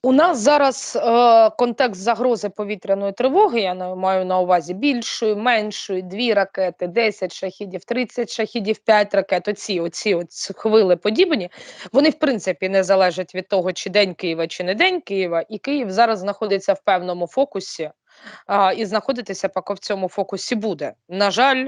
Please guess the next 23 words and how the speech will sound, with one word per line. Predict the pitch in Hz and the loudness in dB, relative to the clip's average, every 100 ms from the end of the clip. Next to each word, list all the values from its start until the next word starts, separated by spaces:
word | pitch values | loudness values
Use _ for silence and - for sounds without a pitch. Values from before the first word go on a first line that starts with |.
| - | -6
я | 190 185 | -4 -4
ж | |
кажу, | - 180 170 | -4 -6 -4
це | - | 0
напряму | 220 202 202 190 | 0 0 -4 -4
пов'язано | 160 175 175 160 170 170 | -6 -2 -2 -2 -6 -10
з | - | -12
сис-, | 170 | -16
системою | - - 190 - 185 165 165 175 | -18 -14 -14 -2 0 0 -4 0
Петріот, | 339 339 269 240 214 | 0 2 2 0 0
це | - 202 | -4 -2
нап-, | 175 - | -2 -4
нап-, | 190 180 | -4 -2
напряму | 190 180 196 208 254 | -4 -2 -2 0 -2
пов'язано | - 180 185 202 175 175 165 | -2 -2 2 2 0 -4 -8
з, | - | -4
е, | 180 170 | -2 -2
тим, | 208 208 | -4 -6
щоб | - - | -8 -8
накошмарити, | 175 185 - 196 185 165 170 | -6 -6 -2 0 2 0 -4
як | 165 | -4
завжди, | 165 170 170 185 | -6 -6 -6 -6
суспільство. | 180 - 175 156 - 165 | -8 -8 -6 -8 -12 -20